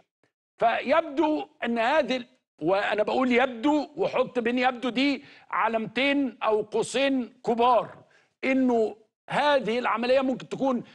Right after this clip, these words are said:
في هذا الإطار. إيه اللي حصل بالظبط؟ أول ما يطلع بيان، وأنا أحترم يعني إنه البيان ما طلعش لغاية دلوقتي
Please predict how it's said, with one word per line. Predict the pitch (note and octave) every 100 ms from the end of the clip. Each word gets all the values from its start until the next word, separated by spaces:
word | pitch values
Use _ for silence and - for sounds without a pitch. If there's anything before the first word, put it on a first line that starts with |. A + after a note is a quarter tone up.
| _
في | A3+ G3+
هذا | G#3+ A#3+ G#3 A3 - _ -
الإطار. | A3+ G3 E3+ E3 C#3+ - - _ _ _
إيه | D4+
اللي | E4 D#4
حصل | G#3 C#4 C#4 C#4+
بالظبط؟ | A3 A3+ F3 D#4+ D#4+ - - _ _ -
أول | D#4 D4+ A#3 G#3+ G3+ G3+
ما | A#3+
يطلع | A#3 D#4+ - C#4 G#3+
بيان، | G3+ B3 D#4 F4+ F4 B3+
وأنا | - C#4 C#4+
أحترم | A#3 - - C4+ D4+ D4 B3+ A3+ E3+ - _ _ _ _ _ _ _ -
يعني | A3+ A3+ A3 G#3+ A3 A3+ A#3+
إنه | B3 C4+ A#3+
البيان | A#3 A3 A#3 C4+
ما | B3
طلعش | - C#4 G3+ A3
لغاية | A3 C4
دلوقتي | A3+ C4+ D#4 E4 - E4